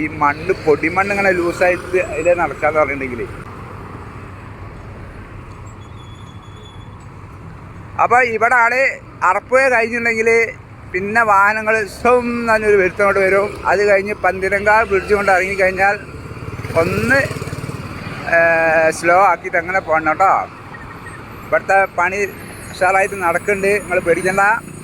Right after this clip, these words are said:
ഇവിടുന്ന് നിങ്ങൾക്ക് കത്തിച്ച് വിടാനുള്ള അതിഗംഭീരമായ വർക്ക് ഇവിടെ നടന്നുകൊണ്ടിരിക്കുന്നുണ്ട്. ഇപ്പൊ ഒന്ന്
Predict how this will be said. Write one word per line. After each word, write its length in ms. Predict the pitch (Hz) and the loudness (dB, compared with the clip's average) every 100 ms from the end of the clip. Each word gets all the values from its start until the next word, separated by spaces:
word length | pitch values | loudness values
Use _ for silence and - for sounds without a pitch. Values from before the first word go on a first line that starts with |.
| - - - | -16 -16 -6
ഇവിടുന്ന് 280 | - 175 214 202 | -4 -2 -2 0
നിങ്ങൾക്ക് 280 | 196 196 208 170 | 0 2 2 0
കത്തിച്ച് 400 | - 202 208 202 | -2 -6 -4 -2
വിടാനുള്ള 340 | 185 196 196 202 - - - - - - - | 2 2 4 0 -2 -12 -18 -18 -18 -8 -2
അതിഗംഭീരമായ 800 | 160 185 175 170 190 202 190 196 180 | -2 0 0 2 2 2 4 4 4
വർക്ക് 200 | 165 - | 2 2
ഇവിടെ 140 | 190 196 | 2 2
നടന്നുകൊണ്ടിരിക്കുന്നുണ്ട്. 800 | 180 165 190 196 190 190 196 202 240 - - - - - - - - - - | 0 -2 -2 -2 -2 -4 -2 2 2 0 -10 -18 -18 -18 -18 -18 -18 -16 -14
ഇപ്പൊ 160 | - 226 | 2 2
ഒന്ന് 160 | 220 | 2